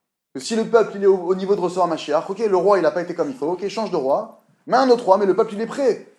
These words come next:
Ce que ça signifie, c'est quoi ? C'est que Chizkia n'a pas amené le peuple au travers de l'étude de la Torah. Bien qu'ils soient arrivés à un niveau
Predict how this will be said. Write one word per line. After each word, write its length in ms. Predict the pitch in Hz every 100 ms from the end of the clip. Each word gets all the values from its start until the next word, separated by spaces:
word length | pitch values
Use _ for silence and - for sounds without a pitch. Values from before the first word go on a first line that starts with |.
| _ _ _ _ - -
Ce 80 |
que 100 | -
ça 140 | 180 208
signifie, 380 | 196 220 220 214
c'est 120 | 185
quoi ? 360 | 160 151 - - _ _
C'est 80 | -
que 100 | 180
Chizkia 500 | - 240 - - 254
n'a 140 | 214 180
pas 180 | 233
amené 300 | 220 202 240
le 140 | 294 214
peuple 260 | 135 - - _ _ _ _ _
au 60 | 151
travers 420 | - 185 254 220
de 60 |
l'étude 320 | 202 180 208 196
de 60 |
la 100 | 180
Torah. 260 | 165 147 143
Bien 480 | 151 254 277 277 247
qu'ils 420 | 269 269 196 165
soient 160 | -
arrivés 160 | 190 196
à 40 |
un 40 | 196
niveau 440 | 196 202 220 -